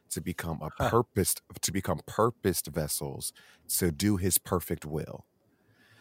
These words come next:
Speaker 1: So I, I, I feel like a lot of people just come, eh, like, like, th-, they're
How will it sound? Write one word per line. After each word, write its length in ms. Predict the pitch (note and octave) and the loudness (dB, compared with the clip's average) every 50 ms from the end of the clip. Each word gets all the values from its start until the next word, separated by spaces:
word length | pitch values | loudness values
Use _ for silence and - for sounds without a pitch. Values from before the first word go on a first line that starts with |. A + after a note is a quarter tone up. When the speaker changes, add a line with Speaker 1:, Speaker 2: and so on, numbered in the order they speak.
| _ _ - _ - - _ _ _ - | _ _ -20 _ -20 -20 _ _ _ -4
Speaker 1:
So 320 | - - A2 G2+ F#2+ F#2 - - G2 | 2 4 6 6 6 4 4 4 2
I, 100 | G2 F#2 - F2+ F#2 | 2 4 2 2 0
I, 40 | E2+ - | 0 0
I 120 | - F2+ E2+ | -2 -2 -2
feel 240 | - - G2 F#2 | -2 -2 -2 0
like 380 | F2 F2+ F2 E2+ D#2 - - - _ _ | 0 0 0 -2 -2 -6 -10 -16 _ _
a 80 | E2+ E2+ | -6 -4
lot 240 | E2+ E2+ F2+ F2+ | -2 -2 -2 -2
of 120 | F2+ F2 - | -2 -4 -6
people 340 | - - G2+ - - E2+ E2+ | -8 -8 -8 -4 -4 -4 -4
just 280 | D#2 D#2+ E2+ D#2+ - - | -2 -4 -4 -6 -6 -8
come, 320 | - - F2+ F2 F2 F2 | -8 -6 -4 -4 -4 -4
eh, 80 | F#2 - - - - | -6 -8 -8 -8 -8
like, 180 | - D#2+ D#2+ - | -6 -6 -4 -4
like, 180 | D2 D#2+ D#2+ - F2+ | -4 -6 -6 -8 -10
th-, 140 | - - - | -12 -14 -6
they're 400 | D2+ F#2 F#2 F2+ F2+ F2+ F2 E2+ | -2 0 0 2 0 0 -2 -2